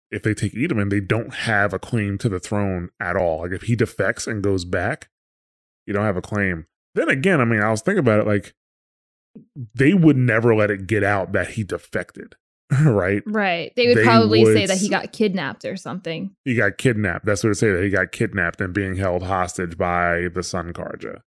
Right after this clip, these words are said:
Speaker 1: That's what they would say. Um, so, yeah, and, um,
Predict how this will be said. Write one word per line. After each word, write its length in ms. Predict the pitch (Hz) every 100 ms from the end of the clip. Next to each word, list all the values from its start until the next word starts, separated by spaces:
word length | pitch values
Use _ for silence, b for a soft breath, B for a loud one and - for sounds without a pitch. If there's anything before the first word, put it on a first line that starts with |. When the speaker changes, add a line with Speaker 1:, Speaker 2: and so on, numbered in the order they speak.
| _ _ _ _ _
Speaker 1:
That's 240 | 87 85 104
what 140 | 90
they 200 | 90 95
would 180 | 87 78
say. 360 | - - - - _ _ _ _ _ _ _ _ _ _
Um, 720 | 85 85 82 50 87 85 82 -
so, 640 | - - 95 87 85 85 - _ _ _
yeah, 340 | 120 107 92 87
and, 320 | 107 110 104
um, 440 | 107 104 101 101